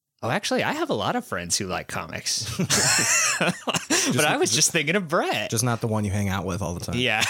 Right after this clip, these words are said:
Speaker 1: <laughs> exactly.
Speaker 2: Th-, no, this, I'm, I'm convinced that this is just an effort for you to finally get me to listen to you about this.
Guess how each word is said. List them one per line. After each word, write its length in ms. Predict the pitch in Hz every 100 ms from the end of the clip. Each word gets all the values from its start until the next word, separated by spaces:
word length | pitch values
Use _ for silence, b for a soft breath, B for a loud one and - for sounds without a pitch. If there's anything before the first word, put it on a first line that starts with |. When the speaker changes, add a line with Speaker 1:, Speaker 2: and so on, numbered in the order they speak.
| -
Speaker 1:
<laughs> 200 | - -
exactly. 680 | 147 120 - 131 - - 120 - -
Speaker 2:
Th-, 160 | 151
no, 200 | 170 143
this, 420 | 135 165 - - - -
I'm, 220 | 127 117 _ _ - _ -
I'm 160 | 113
convinced 680 | 107 - 104 98 135 107 -
that 80 | 101
this 200 | 104 110
is 80 | 95
just 300 | 101 95 101
an 80 |
effort 360 | 101 - 107 - _ _ -
for 140 | -
you 280 | 95 101 104
to 120 | 101 101
finally 380 | 104 98 95
get 200 | 90 90
me 240 | 101 107 104
to 180 | - 92
listen 340 | 98 101 107
to 60 | 117
you 160 | 123
about 240 | 123 123 123
this. 320 | 135 -